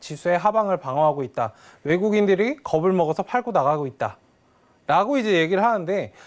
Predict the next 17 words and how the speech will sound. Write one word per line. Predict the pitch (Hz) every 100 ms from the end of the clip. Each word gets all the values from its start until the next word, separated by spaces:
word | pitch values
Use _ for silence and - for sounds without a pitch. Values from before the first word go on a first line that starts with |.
| -
제가 | 214 220
어제 | 220
강연에서는 | 226 202 226 254 254 233 233 202
말씀드렸어요. | 156 156 165 - 175 170 127 101 _ _ - _
지금 | - 214 240
외국인들이 | 190 190 247 254 240 208 208 302 -
현물 | - 294 311 277
시장에서 | 277 262 254 233
빠져나가고 | 214 247 247 190 160 160 220 180 101 - - _
선물 | - 285 302 311 277
시장에서 | 269 262 254 240 226
매수를 | 175 151 160 214 208
하고 | 240 240 233
있는 | 214 175
이유를 | 170 214 160
말씀을 | 135 143 147
드렸습니다. | 123 131 127 - 104 -